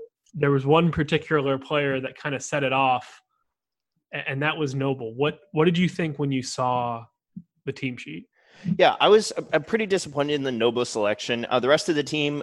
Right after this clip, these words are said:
Speaker 2: hey, they've been playing great. You know, keep that same team out there. But I don't understand the Noble selection. And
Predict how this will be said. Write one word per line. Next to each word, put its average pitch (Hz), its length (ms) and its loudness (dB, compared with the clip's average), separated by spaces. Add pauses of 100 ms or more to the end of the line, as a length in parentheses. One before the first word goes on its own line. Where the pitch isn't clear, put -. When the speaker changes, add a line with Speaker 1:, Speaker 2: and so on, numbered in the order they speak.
Speaker 2:
hey, 117 180 2
they've 107 160 -4
been 107 140 -6
playing 127 260 0
great. 113 300 0 (260)
You 117 80 -6
know, 98 140 -2
keep 135 240 -4
that 113 180 2
same 110 220 -8
team 107 240 -6
out 98 180 -4
there. 95 320 -2
But 165 140 0 (120)
I 139 120 -4
don't 185 240 0
understand 123 680 -4
the 107 60 -2
Noble 104 340 -4
selection. 95 480 -6
And 147 160 -2